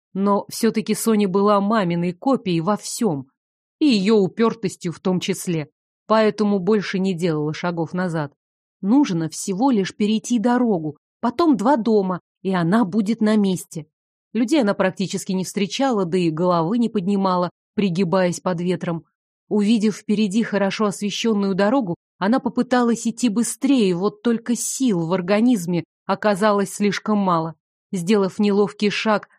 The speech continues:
на проезжую часть, нога девочки неожиданно поехала вперед, подскользнувшись на дороге,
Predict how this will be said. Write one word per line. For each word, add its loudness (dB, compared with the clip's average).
на -2
проезжую 2
часть, -2
нога 0
девочки 0
неожиданно 2
поехала 0
вперед, 0
подскользнувшись 0
на 0
дороге, 2